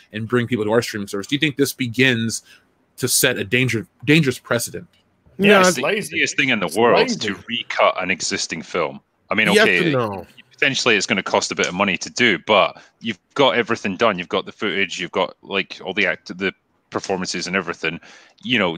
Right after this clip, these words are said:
Speaker 4: to, to just repackage it slightly and say, "Hey, we're gonna give you the version you always wanted," you know,
Speaker 2: Well,
Speaker 4: and then roll
Speaker 2: one
Speaker 4: it
Speaker 2: thing
Speaker 4: out.
Speaker 2: that we haven't said when we talked about redoing films, which I think is really important, is just look at what Lucas did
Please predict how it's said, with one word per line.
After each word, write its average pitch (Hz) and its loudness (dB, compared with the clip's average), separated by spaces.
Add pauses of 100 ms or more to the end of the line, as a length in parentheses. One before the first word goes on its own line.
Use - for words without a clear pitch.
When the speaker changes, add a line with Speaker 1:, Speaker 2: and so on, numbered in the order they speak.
(140)
Speaker 4:
to, 123 0
to - -4
just 120 -2
repackage 110 -2
it 120 -2
slightly 120 2
and 117 0
say, 107 2
"Hey, 170 4
we're 123 2
gonna 135 0
give 120 -2
you 127 -2
the 107 -6
version 123 0
you 110 0
always 131 2
wanted," 117 0 (460)
you 123 -2
know, 90 -2 (200)
Speaker 2:
Well, 190 6
Speaker 4:
and 202 2
then 214 0
roll 160 4
Speaker 2:
one 208 4
Speaker 4:
it - -2
Speaker 2:
thing 196 2
Speaker 4:
out. 175 2 (160)
Speaker 2:
that 170 -18 (360)
we 151 -4
haven't 147 -2
said 131 0
when 123 -6
we 123 -4
talked 127 -2
about 127 0
redoing 120 -2
films, 104 0 (240)
which 104 -6
I - -10
think 143 -2
is - -10
really 139 4
important, 123 0
is 113 -8
just 127 -8
look 127 -4
at 123 -2
what 127 2
Lucas 139 0
did 107 -4